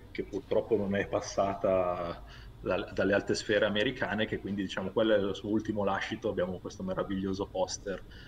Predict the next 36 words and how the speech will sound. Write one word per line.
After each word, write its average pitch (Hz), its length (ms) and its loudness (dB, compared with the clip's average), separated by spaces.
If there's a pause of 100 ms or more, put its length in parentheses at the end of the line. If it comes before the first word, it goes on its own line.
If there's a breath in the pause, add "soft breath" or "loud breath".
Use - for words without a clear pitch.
con - 100 -2
la - 60 -2
copertina 95 440 -2
che 104 80 0
ha 95 40 4
disegnato, 98 1160 2
con 95 80 -2
la 92 80 2
sua 95 180 -4
dedica 95 420 0
a 92 40 -2
Midnight 190 400 -4
Factory, 90 840 -4
con 92 160 -6
affetto - 420 -6
Enzo 190 220 -6
Sciotti, - 480 -6
che 80 260 -6 (320 loud breath)
quella 90 220 2
rimarrà 87 380 0
sempre 87 440 -4
ovviamente 85 480 -4
nel, 82 560 -6
nel 87 140 -4
nostro - 340 -6
cuore. 85 340 -2 (460 loud breath)
E 98 260 6
anche, 110 600 0
penso 117 240 2
di 113 120 0
parlare 113 420 2
anche 110 200 -2
a 107 40 0
nome 107 200 -2
di 107 100 -4
Mattias 104 680 -2